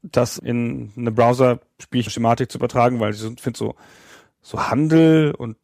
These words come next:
Aufbauen und so, das passt ja alles ganz logisch hin, aber es ist halt nicht geglückt.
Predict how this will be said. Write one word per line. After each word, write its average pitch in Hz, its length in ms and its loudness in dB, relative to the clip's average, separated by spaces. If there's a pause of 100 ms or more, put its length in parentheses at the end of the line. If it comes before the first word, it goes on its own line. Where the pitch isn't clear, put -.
Aufbauen 143 680 2
und 151 160 -6
so, 139 120 -2
das 120 120 -2
passt - 240 -2
ja 127 80 4
alles 117 160 -2
ganz 113 200 -6
logisch 113 280 -8
hin, - 200 -14
aber 113 160 -6
es 117 80 -8
ist 135 120 -8
halt 107 220 0
nicht - 160 -14
geglückt. - 500 -14